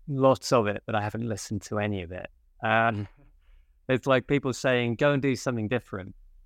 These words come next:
because you've done this now." And <laughs> especially now, because every conversation I have is different, um, which is kinda cool. You know, it's, it's really inspiring to get under the skin of so many different businesses.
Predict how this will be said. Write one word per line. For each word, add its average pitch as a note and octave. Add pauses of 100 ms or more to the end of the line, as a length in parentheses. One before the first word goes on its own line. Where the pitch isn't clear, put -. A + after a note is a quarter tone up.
because A2+
you've G#2
done A#2
this F#2
now." E2+ (200)
And B2 (240)
<laughs> C#3+
especially C3
now, G#2
because G2+
every G2
conversation G2+
I F#2
have F#2+
is E2+
different, - (760)
um, E2 (240)
which B2+
is A2+
kinda A#2
cool. G#2
You A#2+
know, G2 (120)
it's, -
it's -
really B2+
inspiring A2 (100)
to G#2 (120)
get A2+
under G#2
the G2
skin G#2
of F#2
so B2+
many B2
different G#2
businesses. F#2+